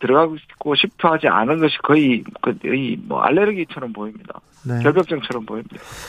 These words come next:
Speaker 2: 한반도 평화 절대 포기할 수 없는 최우선 과제가 돼야 되는데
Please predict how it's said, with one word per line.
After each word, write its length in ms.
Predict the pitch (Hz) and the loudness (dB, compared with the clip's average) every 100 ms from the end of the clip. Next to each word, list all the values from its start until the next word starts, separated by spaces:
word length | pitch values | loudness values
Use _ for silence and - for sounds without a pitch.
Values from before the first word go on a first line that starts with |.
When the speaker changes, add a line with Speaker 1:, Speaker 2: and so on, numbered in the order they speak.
| - - - - _ | -18 -18 -20 -20 _
Speaker 2:
한반도 680 | - 233 269 247 262 247 262 | -2 2 4 6 6 6 4
평화 420 | - 233 262 220 | 4 4 6 6
절대 300 | 151 196 226 | 6 4 4
포기할 400 | - 240 233 277 | 4 4 6 4
수 160 | 233 240 | 6 4
없는 400 | 220 214 196 151 | 6 6 4 0
최우선 520 | - 277 294 277 240 | 2 4 6 4 4
과제가 420 | 151 143 190 240 | 2 4 4 4
돼야 200 | 196 190 | 4 4
되는데 540 | 156 143 139 175 147 | 4 2 2 2 0